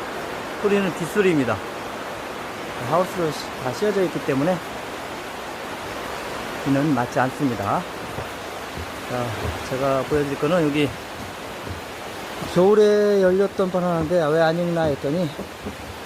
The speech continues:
지금 이렇게 노랗게 익었습니다. 이게 후숙과일이라 얼른 따야 할 것 같습니다. 안에는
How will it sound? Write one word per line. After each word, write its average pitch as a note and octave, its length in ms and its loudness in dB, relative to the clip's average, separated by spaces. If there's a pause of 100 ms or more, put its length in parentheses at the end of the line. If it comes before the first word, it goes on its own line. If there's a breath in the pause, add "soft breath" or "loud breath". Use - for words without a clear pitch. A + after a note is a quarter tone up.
(520)
지금 C#3+ 280 2 (1000)
이렇게 C#3 320 2 (1700)
노랗게 C#3+ 340 2
익었습니다. C3 440 0 (260)
이게 C3+ 260 -2
후숙과일이라 D#3 840 2 (1800)
얼른 C#3+ 200 2
따야 F#3+ 200 6
할 F3+ 120 0
것 C3+ 140 0
같습니다. G#2+ 360 -4
안에는 B2+ 360 -2